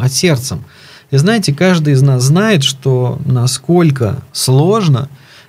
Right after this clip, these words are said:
переламывать самого себя усилием мозга, и насколько просто делать это – да, когда вот наше сердце, оно радуется, или когда наше сердце наполнено каким-то трепетом, или восторгом,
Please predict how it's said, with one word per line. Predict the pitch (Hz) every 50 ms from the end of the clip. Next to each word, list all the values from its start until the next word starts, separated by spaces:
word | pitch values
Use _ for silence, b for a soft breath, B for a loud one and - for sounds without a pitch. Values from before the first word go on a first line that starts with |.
| _ _
переламывать | - 139 127 131 139 135 135 151 170 190 196 180 139 123 113 101 95 - - - - -
самого | - - 139 127 123 123 123 131 139 156 147
себя | 139 - 135 135 135 160 196 208
усилием | 175 135 127 - - - 160 156 147 147 143 139 139
мозга, | 139 143 143 135 127 120 110 104 95 - - -
и | - 131
насколько | 127 127 127 123 - - - 156 151 135 135 131 107
просто | - - 117 131 160 185 208 196 - - - 139
делать | 135 131 139 143 143 131 123 113 113 - -
это – | 117 110 110 - - - - _ b b b b b b b b b -
да, | 143 180 196 190
когда | - 127 127 120 127 120
вот | 123 120 117 -
наше | 127 127 123 131 - - 127
сердце, | - - - 165 190 220 214 214 - - 120 - -
оно | - 131 131 135 131 127 120 110 117 131
радуется, | 147 165 190 190 175 143 123 117 107 - - - -
или | - 131 139 135 135
когда | 135 131 127 120 127 139 139 139 131
наше | 123 123 127 - 131
сердце | 123 - - 165 190 190 190 - 139
наполнено | 123 123 120 123 135 - 143 147 143 139 127 113 110
каким-то | - - 117 - - 127 120 127 127 110
трепетом, | - - 139 185 220 214 185 156 139 - 123 120 B B B B B B B B -
или | 127 123 120 117
восторгом, | 110 113 117 117 - - - - - 160 175 196 196 185 160 139 131 107 -